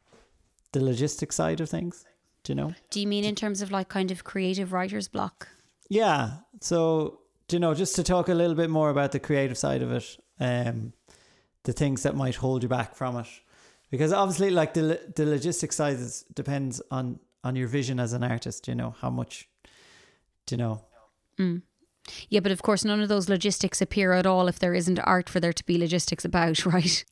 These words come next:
Speaker 1: Exactly, exactly.
Speaker 2: Yeah. Well, s-, okay, so writing for me is kind of, has been a bit of a, a different experience in the different parts of my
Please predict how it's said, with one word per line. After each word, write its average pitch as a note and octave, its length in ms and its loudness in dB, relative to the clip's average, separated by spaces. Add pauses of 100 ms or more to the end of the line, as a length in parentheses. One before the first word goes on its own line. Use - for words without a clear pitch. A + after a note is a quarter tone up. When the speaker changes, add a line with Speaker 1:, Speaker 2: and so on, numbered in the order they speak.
(140)
Speaker 1:
Exactly, E3 520 2 (160)
exactly. C3 480 -6 (180)
Speaker 2:
Yeah. A#3+ 280 4 (460)
Well, C4 100 2
s-, - 140 -2
okay, C#4+ 220 4
so D4 180 2
writing D4 520 2
for C#4 140 -4
me B3 280 0
is G#3 140 -2
kind G#3 240 0
of, G3 160 -6 (160)
has G3 160 -4
been B3 220 2
a C4 40 0
bit A#3+ 140 0
of G3+ 100 -2
a, F#3+ 240 2 (240)
a G3 80 -2
different A3 420 0
experience G3 920 0
in F3+ 180 0
the F3 80 0
different F3 320 -4
parts F3 320 0
of E3 60 -8
my F3 260 0